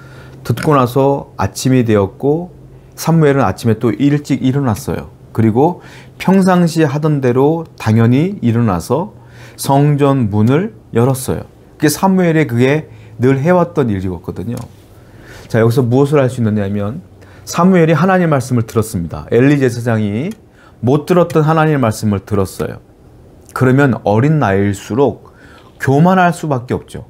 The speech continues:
"내가 저분보다 뛰어난가? 내가 저분보다 위대한가? 하나님 나만 사랑하는가?" 교만할 수 있어요. 근데 사무엘은 교만하지 않아요. 그리고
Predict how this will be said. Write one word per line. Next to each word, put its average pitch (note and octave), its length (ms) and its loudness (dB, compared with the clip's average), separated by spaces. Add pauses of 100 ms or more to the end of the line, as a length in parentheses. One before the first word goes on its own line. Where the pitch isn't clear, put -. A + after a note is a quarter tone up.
(840)
"내가 G#2+ 300 2
저분보다 A2 600 0
뛰어난가? A2+ 580 -2 (920)
내가 A#2+ 260 2
저분보다 A#2+ 500 0
위대한가? F#2+ 720 -4 (580)
하나님 D#3 380 2
나만 G#2+ 260 2
사랑하는가?" F#2+ 640 -6 (800)
교만할 C#3 480 2
수 - 140 -10
있어요. - 260 -14 (800)
근데 C3+ 80 2
사무엘은 D3+ 560 2
교만하지 F#2+ 500 -4
않아요. - 320 -10 (600)
그리고 B2 560 2